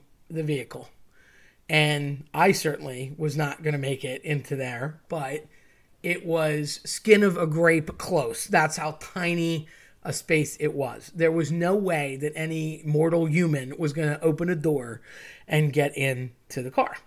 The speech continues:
So it's hot and it's sunny, and I could have left 'cause my appointment wasn't that long and I was anxious to get home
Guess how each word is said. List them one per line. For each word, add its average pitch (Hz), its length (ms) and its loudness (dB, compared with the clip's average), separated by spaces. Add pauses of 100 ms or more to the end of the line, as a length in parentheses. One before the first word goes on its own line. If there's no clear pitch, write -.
(880)
So 190 260 0
it's 175 120 -4
hot - 420 -6 (800)
and 135 540 -4
it's - 180 -6
sunny, 131 540 -6 (200)
and 147 420 -4
I 143 140 -2
could 151 200 0
have 131 160 0
left 131 300 -4
'cause 135 140 -8
my 139 120 -4
appointment 135 420 -8
wasn't 131 360 -6 (120)
that 127 340 -10
long 143 360 -2
and 127 100 -4
I 120 140 -10
was 120 120 -12
anxious 139 400 -8
to 143 80 -12
get 131 140 -10
home 165 400 -2